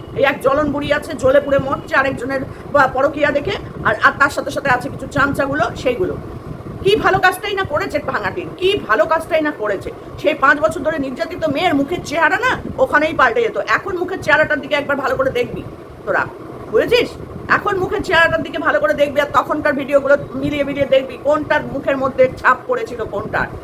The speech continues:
ওখানে ছিল মুখের মধ্যে একটা ঔজ্জ্বল্য ছিল, একটা, আম, ভালো লাগা ছিল ওর মুখটার মধ্যে, যার জন্য লাখ লাখ মানুষ ওর ভিডিওগুলো দেখতো। কি ছিল ওই ভিডিওতে? এমন কি ছিল? কিছুই ছিল না।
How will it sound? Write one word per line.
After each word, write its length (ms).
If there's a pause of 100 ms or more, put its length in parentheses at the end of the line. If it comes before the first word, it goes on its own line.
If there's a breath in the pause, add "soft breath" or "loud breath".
(400)
ওখানে 300
ছিল 240
মুখের 280
মধ্যে 200
একটা 140
ঔজ্জ্বল্য 600
ছিল, 180
একটা, 360 (240 loud breath)
আম, 460 (240)
ভালো 180
লাগা 240
ছিল 200 (140)
ওর 180
মুখটার 300
মধ্যে, 320 (240)
যার 180
জন্য 180
লাখ 300
লাখ 240
মানুষ 200 (140)
ওর 100
ভিডিওগুলো 440
দেখতো। 480
কি 140
ছিল 160
ওই 140
ভিডিওতে? 420 (460)
এমন 240
কি 160
ছিল? 240 (920)
কিছুই 280
ছিল 200
না। 160